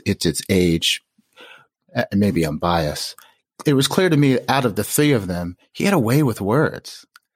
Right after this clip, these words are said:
And he was able to kind of bring the other two. And by the way, let's forget, Clinton also has his way with words. But he was able to really make the conversation in some ways. He, it seemed to me he was the leader of it in a way. Uh, but more than that,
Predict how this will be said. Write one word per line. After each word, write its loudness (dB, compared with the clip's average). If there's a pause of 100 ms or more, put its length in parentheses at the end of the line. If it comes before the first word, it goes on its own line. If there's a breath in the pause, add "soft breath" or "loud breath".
(340 soft breath)
And 2
he 4
was 4
able 2
to -2
kind 2
of -4
bring 2
the 0
other 2
two. 0
And -2
by 0
the -4
way, -2
let's -6
forget, -4 (140)
Clinton -4
also 0
has -8
his -2
way 0
with -14
words. -14
But -2 (260 loud breath)
he 0
was 2
able 4
to 0
really 4
make 2
the -8
conversation -2
in -6
some -4
ways. -6
He, -10
it -12
seemed 2
to 2
me 4
he 2
was 2
the 0
leader 2
of -10
it -16
in -20
a -12
way. -16 (680 loud breath)
Uh, 0 (240)
but 0
more 4
than 2
that, 0